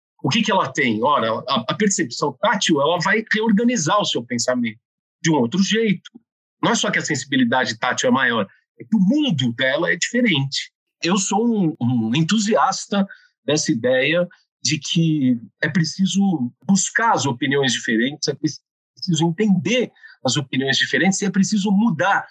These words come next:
com essas opiniões. Você não precisa mudar totalmente, mas você tem que aproveitar essas oportunidades de ver o cara que pensa de um jeito diferente pra você poder mudar o seu jeito de pensar.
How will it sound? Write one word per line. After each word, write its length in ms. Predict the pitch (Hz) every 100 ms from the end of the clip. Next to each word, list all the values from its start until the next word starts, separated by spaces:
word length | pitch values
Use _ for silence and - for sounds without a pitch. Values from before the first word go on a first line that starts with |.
| _ _
com 140 | - 127
essas 300 | 123 127 127
opiniões. 380 | 117 127 120
Você 60 | -
não 100 | 202
precisa 200 | 196 294 254
mudar 260 | 160 165
totalmente, 640 | 185 185 214 196 190 160 135
mas 240 | - 240 - - - -
você 180 | - 190
tem 100 | 233
que 60 |
aproveitar 680 | 214 - - 214 208 170 254
essas 260 | 285 196 160
oportunidades 760 | 156 165 151 156 143 160 143
de 100 | - 143
ver 120 | 165
o 100 | 160
cara 240 | - 151 139
que 80 | -
pensa 260 | 147 143 127
de 120 | 131
um 60 |
jeito 260 | 123 127 120
diferente 600 | - 139 147 175 - 196 _ _ _ -
pra 140 | 208
você 240 | 208 196 220
poder 480 | 220 151 185 208 - _
mudar 540 | 170 214 175 165 196 - - _
o 60 | -
seu 180 | - 165
jeito 280 | 160 156 160
de 80 |
pensar. 440 | 160 180 170 202